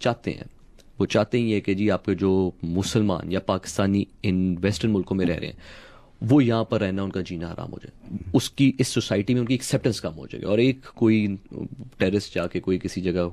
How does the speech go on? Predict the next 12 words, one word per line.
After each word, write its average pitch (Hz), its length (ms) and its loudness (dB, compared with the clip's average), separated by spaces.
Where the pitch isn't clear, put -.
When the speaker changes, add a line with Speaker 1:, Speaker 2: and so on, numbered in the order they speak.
Speaker 1:
हरकत - 260 -2
करता 98 260 -2
है, - 20 2
उसका 110 240 0
पूरा 131 480 0
reaction 98 400 0
community 127 380 4
के 98 80 0
ऊपर 80 200 -4
आता 110 200 -10
है। 95 60 -4
Speaker 2:
हम्म। 85 120 -6